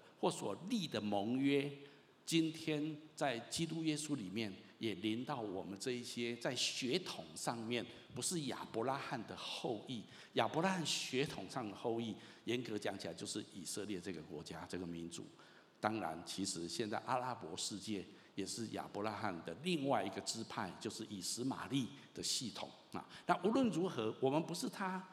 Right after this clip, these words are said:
血脉上面的后裔，可是圣经告诉我们，借着耶稣基督，我们也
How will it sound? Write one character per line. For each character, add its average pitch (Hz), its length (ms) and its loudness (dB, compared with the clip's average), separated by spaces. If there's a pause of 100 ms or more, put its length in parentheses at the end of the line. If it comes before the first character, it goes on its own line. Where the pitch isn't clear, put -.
(280)
血 - 440 2
脉 151 320 4
上 131 280 2
面 127 200 2
的 98 80 -2
后 101 360 0
裔， 120 140 0 (460)
可 101 80 -4
是 110 140 -2
圣 120 240 2
经 113 140 0
告 117 160 2
诉 107 180 -4
我 95 60 0
们， 82 140 -8 (360)
借 180 200 4
着 110 140 0
耶 113 200 2
稣 113 200 -2
基 110 160 -2
督， 110 300 0 (280)
我 107 120 2
们 90 260 -4
也 90 160 -4